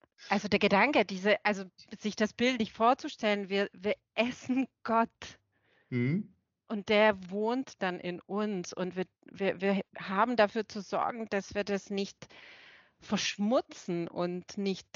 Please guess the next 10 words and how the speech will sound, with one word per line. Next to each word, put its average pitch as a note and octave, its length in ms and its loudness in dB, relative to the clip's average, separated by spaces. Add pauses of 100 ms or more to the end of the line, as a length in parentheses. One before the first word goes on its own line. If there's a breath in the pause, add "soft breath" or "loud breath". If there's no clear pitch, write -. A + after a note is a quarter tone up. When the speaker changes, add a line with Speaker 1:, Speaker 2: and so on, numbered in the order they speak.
(140)
Speaker 1:
kaputt - 500 -2
machen, E3+ 460 -2
was, - 480 -2
was F3 340 -6
so E3+ 380 -2 (240)
drin A3 320 -2
ist - 260 -2
durch, F#3+ 280 0
durch F#3+ 280 -6
eben F#3 380 -2